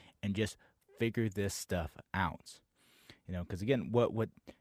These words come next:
Governor Cuomo is threatening to do is, A, he's trying to, to put his own stamp of approval on the safety of the vaccines, even though, my goodness, the last thing we need is more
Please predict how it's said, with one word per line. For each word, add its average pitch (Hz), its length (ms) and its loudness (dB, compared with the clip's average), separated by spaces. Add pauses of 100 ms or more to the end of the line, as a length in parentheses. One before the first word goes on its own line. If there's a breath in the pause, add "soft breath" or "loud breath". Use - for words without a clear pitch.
(160)
Governor 120 300 2
Cuomo 120 640 4
is 98 480 -2
threatening 101 300 2
to 92 80 -4
do 92 200 -2
is, 98 140 -4 (920)
A, 117 260 4
he's 101 260 0
trying 104 320 4
to, 101 320 2 (800 soft breath)
to 107 400 2
put 151 160 8
his 139 140 8
own 139 180 4
stamp 120 320 0
of 104 100 -2
approval 101 460 0
on 85 400 0 (240)
the 101 80 -2
safety 92 560 0
of 87 200 -4
the 82 40 -10
vaccines, 98 500 0
even 101 140 2
though, 95 240 2 (140)
my 101 160 -6
goodness, 117 400 2 (580)
the 101 60 -8
last 107 260 -2
thing 104 140 2
we 98 80 2
need 98 200 0
is 87 120 -2
more 95 320 0